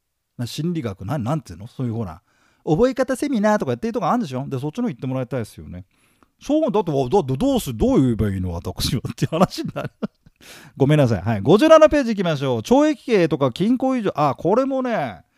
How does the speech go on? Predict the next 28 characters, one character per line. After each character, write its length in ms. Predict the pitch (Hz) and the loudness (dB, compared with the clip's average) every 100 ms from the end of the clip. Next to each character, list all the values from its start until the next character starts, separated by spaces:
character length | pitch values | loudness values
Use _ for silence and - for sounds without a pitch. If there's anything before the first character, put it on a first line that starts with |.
| _ _ _ _ | _ _ _ _
あ 140 | 160 | -6
れ 80 | 190 | -4
だ 140 | 190 156 | -4 -4
ぜ。 200 | 110 95 | -6 -8
懲 260 | 208 240 247 | -8 -6 -8
役 140 | - | -8
刑 200 | 180 143 | -4 -4
と 120 | 117 | -6
か 100 | 101 | -12
禁 260 | - 220 254 | -8 -6 -4
錮 180 | 277 254 | -4 -4
以 40 | |
上 80 | 165 | -6
の 80 | 127 | -6
刑、 220 | 123 104 | -10 -12
罰 320 | 113 135 139 | -10 -8 -8
金 220 | - 294 269 | -8 -8 -4
刑。 320 | 180 113 - _ - | -2 -4 -8 _ -2
あ 160 | 180 | 0
れ、 80 | 208 214 196 | 0 0 -2
こ 140 | 247 | 0
れ、 120 | 247 226 _ _ _ _ _ _ _ _ | -2 -2 _ _ _ _ _ _ _ _
あ 180 | - 196 | -4 -2
の、 140 | 202 208 | -2 -2
中 300 | 247 302 330 | -2 0 -2
に 100 | 233 | 0
は 140 | 165 | 0
ね、 300 | 147 139 113 | 0 0 -4